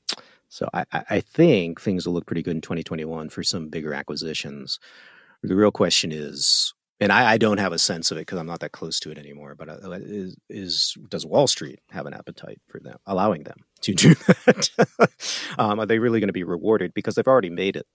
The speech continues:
They've already grown their stock value in many cases, um, with the exception of the beverage giants who took a major hit pretty well. I mean, it's been a really good year, ironically. I, they're very good at not celebrating it in public. Kudos to them.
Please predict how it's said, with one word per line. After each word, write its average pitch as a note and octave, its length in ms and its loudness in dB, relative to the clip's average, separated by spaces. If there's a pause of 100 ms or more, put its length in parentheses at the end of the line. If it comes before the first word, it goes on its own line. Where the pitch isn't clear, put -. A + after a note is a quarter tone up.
(280)
They've G2 140 0
already D#2+ 400 0 (720)
grown F2 460 2
their C#2+ 120 -4
stock D2 360 0
value C2+ 540 -8
in A2+ 140 -14
many C#2+ 160 -16
cases, - 580 -8 (140)
um, D2 100 -18
with D2 120 -20
the - 100 -16
exception - 480 -2
of D2+ 100 -10
the - 80 -12
beverage - 440 -12
giants - 480 -4
who D2+ 120 -14 (140)
took - 160 -14
a C#2+ 60 -20
major D2 520 -14
hit - 200 -20 (760)
pretty E3 160 6
well. G#2 340 2
I - 60 -10
mean, F2 60 -4
it's E2 80 -4
been B2 100 2
a F#2 60 -2
really F2+ 180 -2
good D#2+ 160 -6
year, D#2+ 400 -6 (320)
ironically. D2+ 500 -4 (140)
I, G2+ 100 2 (120)
they're A#2 100 2
very C#3 180 6
good C#3+ 160 4
at A2 80 2
not G2+ 280 2 (280)
celebrating C3 460 2
it G#3 180 0
in E2+ 140 -10
public. C#3 420 -4 (100)
Kudos F2+ 360 -6
to F#2 100 -6
them. E2 320 -8